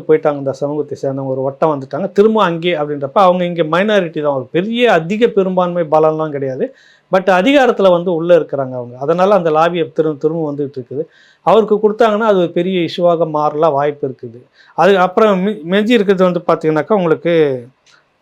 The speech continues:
நயினார் ராக-, நாகேந்திரன் இருக்கிறாரு. அது பார்த்தாலும் திரும்ப நாடார் சமூகத்துக்கு தான் அதிகாரம் போகும் அப்படின்ற மாதிரி வந்துருது. திரும்ப திரும்ப அவங்களுக்கே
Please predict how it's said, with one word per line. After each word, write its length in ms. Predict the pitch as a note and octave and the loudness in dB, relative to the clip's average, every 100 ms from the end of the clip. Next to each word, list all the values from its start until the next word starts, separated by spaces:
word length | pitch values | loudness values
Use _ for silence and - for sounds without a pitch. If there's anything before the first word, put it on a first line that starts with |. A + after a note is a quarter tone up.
| _ E3 | _ 0
நயினார் 380 | G#3 A#3 A3 | 2 4 4
ராக-, 280 | E3+ E3+ D3 | 4 2 0
நாகேந்திரன் 480 | D3+ E3 D3+ C#3+ C3 | 0 0 0 -2 -6
இருக்கிறாரு. 300 | - A#2+ - _ _ _ _ - _ | -8 -12 -12 _ _ _ _ -20 _
அது 220 | F#3 C4 | 0 2
பார்த்தாலும் 360 | B3+ A#3+ A#3+ A3+ | 2 2 2 4
திரும்ப 240 | G3+ G3+ | 2 2
நாடார் 300 | F#3 F3+ F#3 | 2 2 2
சமூகத்துக்கு 500 | - E3 D#3 D#3 D3+ | 0 -4 -4 -4 -2
தான் 180 | D3+ D3+ | 0 0
அதிகாரம் 340 | C#3+ D3 C3+ - | 0 -2 -2 -4
போகும் 280 | C3 B2+ - | -6 -6 -6
அப்படின்ற 300 | D3+ D3+ C#3+ | -4 -4 -4
மாதிரி 240 | C#3+ D3+ C3+ | -2 0 -2
வந்துருது. 340 | B2 A2+ A#2 | -6 -14 -2
திரும்ப 240 | A3 A#3+ | 0 2
திரும்ப 360 | A3+ A3+ A#3 G3 | 2 2 4 4
அவங்களுக்கே 320 | F#3+ F#3 F#3 | 2 0 0